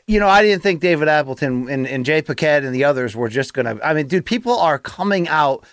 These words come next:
throwing bombs li-, as if they get a chance to win a Dana White Contender Series contract if they, if one lands. Like, they're going for it, Luke. They have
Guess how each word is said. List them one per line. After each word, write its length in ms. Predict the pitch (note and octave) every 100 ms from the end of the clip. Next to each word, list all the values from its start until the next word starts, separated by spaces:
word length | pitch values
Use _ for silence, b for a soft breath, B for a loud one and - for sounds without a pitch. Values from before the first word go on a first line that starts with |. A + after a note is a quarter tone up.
| b
throwing 760 | - - E3+ F3+ F3+ E3+ D3 B2 -
bombs 560 | D3+ D#3 C3+ G2+ G2
li-, 140 | D3 D#3
as 220 | F3 D#3
if 180 | F#3 - B B B
they 140 | F3+ F#3
get 160 | G3
a 80 | F3+
chance 340 | - G3 E3+
to 120 | - F3
win 160 | F3
a 60 | D#3+
Dana 300 | C#3 E3 D#3+
White 240 | D#3+ D#3+
Contender 400 | C#3+ B2+ D#3 D3
Series 300 | - C#3+ B2+
contract 520 | - B2+ G#2+ A#2+ G#2+
if 120 | B2 -
they, 180 | A#2+
if 160 | B2 A2+
one 240 | B2+ B2+
lands. 320 | B2 B2 G#2 G2+
Like, 140 | A2+
they're 160 | F3 G#3+
going 480 | - G#3 G3+ F#3+
for 280 | D#3 C3+ A#2+
it, 120 | A2
Luke. 180 | A#2+ A#2 B B B
They 120 | G3+
have 300 | G#3+ G#3 E3